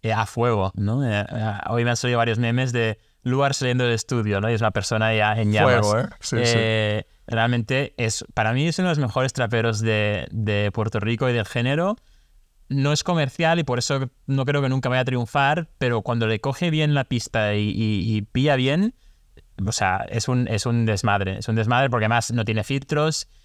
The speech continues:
Speaker 1: y, y hace de todo, ¿no? Y en est-, y en esta canción yo creo que la gran, la gran frase, la que yo tengo apuntada, que viene de, de Luar La L, de hecho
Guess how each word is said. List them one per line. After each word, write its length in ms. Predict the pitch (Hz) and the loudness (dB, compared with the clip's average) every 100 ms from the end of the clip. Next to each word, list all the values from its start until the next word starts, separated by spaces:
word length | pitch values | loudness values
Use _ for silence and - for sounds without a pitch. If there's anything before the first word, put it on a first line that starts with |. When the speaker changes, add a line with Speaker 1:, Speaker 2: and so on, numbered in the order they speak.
| _ | _
Speaker 1:
y, 260 | 123 110 | -2 0
y 100 | 104 | 2
hace 180 | 107 - | 0 2
de 80 | 113 | 0
todo, 300 | 101 104 92 | 0 0 0
¿no? 220 | 104 156 - | 0 -4 -4
Y 180 | 117 110 | 0 2
en 80 | |
est-, 180 | 110 - - | 0 -4 -2
y 120 | 113 | 0
en 80 | 110 | 0
esta 200 | 107 120 | 0 0
canción 460 | 117 - 123 123 | 0 0 0 2
yo 80 | 123 | 2
creo 160 | 113 113 | 0 0
que 120 | 117 | 2
la 120 | 107 | 2
gran, 340 | 104 104 107 - - _ | 2 2 0 -4 -18 _
la 80 | 110 | 0
gran 180 | 107 117 | 2 0
frase, 320 | 127 123 - | 2 0 2
la 100 | 104 | 0
que 80 | 101 | 0
yo 100 | 104 | 0
tengo 180 | 113 113 | 2 0
apuntada, 640 | 107 104 107 110 117 156 - | 2 0 2 2 2 -2 -6
que 100 | - | -4
viene 240 | 95 98 98 | -2 0 0
de, 180 | 101 101 | -2 -2
de 180 | 110 107 | -2 0
Luar 200 | 110 107 | 0 2
La 180 | 107 | 0
L, 160 | 107 117 | 0 0
de 120 | 110 | 0
hecho 360 | 107 - 131 | -2 -2 -4